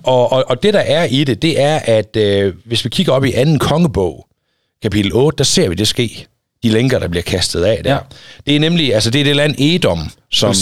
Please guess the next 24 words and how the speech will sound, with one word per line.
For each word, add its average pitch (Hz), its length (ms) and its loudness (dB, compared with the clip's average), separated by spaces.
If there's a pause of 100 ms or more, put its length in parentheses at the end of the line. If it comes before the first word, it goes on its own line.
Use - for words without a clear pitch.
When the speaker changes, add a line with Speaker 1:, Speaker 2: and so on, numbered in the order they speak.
(100)
Speaker 2:
prøv 131 80 0
lige 123 40 2
at - 20 2
sige, 123 100 2
hvor 110 80 2
det 107 60 2
var 110 100 0
hen 107 120 0
igen, 101 180 0
undskyld. 101 280 -4
Speaker 1:
Ja, 127 160 2
anden 135 360 0
kongebog, 131 440 -4
altså, 110 200 0
når 139 80 2
jeg, 110 280 2
øh, 98 200 0
selve 117 240 -2
teksten - 380 -4
der, 92 100 0
Speaker 2:
Ja. 135 80 0 (460)
Speaker 1:
det 123 180 0
er, 95 460 4
ka-, 92 540 -4